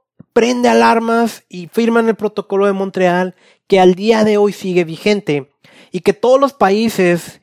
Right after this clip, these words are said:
que componen la Organización de las Naciones Unidas han firmado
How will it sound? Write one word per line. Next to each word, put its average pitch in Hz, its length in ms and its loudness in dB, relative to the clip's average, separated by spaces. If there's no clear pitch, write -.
que 175 120 -4
componen 190 640 -2
la 147 260 -2
Organización 151 720 -6
de 190 80 0
las 180 160 0
Naciones 160 420 -6
Unidas 170 420 -4
han 208 240 -4
firmado 180 760 -2